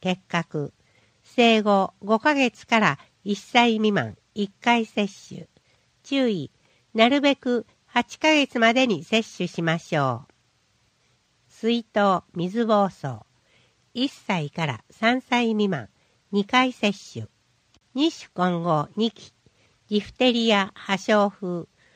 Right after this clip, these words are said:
小学六年生一回接種。注意。対象者には、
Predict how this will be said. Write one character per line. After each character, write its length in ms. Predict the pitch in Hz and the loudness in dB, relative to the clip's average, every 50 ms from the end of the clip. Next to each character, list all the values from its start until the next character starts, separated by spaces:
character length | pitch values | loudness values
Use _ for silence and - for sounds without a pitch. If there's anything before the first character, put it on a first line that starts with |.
| _ _ _ _ | _ _ _ _
小 320 | - - 269 277 285 285 | -4 0 0 2 2 2
学 400 | 285 285 269 _ - 247 226 196 | 2 0 0 _ -4 -4 -2 0
六 320 | 190 196 202 - 262 269 | 0 0 0 -2 -2 0
年 220 | 262 269 254 226 185 | 0 2 0 0 -2
生 340 | - - - 143 123 - - | -6 -6 -4 -4 -4 -6 -8
一 160 | - 185 175 - | -10 -12 -12 -10
回 280 | _ - 214 208 190 180 | _ -2 -2 -2 -2 -2
接 220 | - - 180 156 | -4 -4 -4 -4
種。 340 | - - - - 196 185 180 _ _ _ _ _ _ _ _ _ _ _ _ _ _ | -6 -10 -20 -20 -20 -20 -20 _ _ _ _ _ _ _ _ _ _ _ _ _ _
注 260 | - 233 226 214 185 | -2 0 0 2 0
意。 180 | 160 151 123 - _ _ _ _ _ _ _ | -2 -4 -10 -14 _ _ _ _ _ _ _
対 240 | - 247 277 320 339 | 0 2 2 2 0
象 240 | - - 330 320 320 | 0 -2 -2 -2 -2
者 220 | - - 208 185 | -2 -4 -4 -2
に 120 | 185 170 160 | -2 -2 -2
は、 220 | 156 131 117 - | -2 -4 -6 -10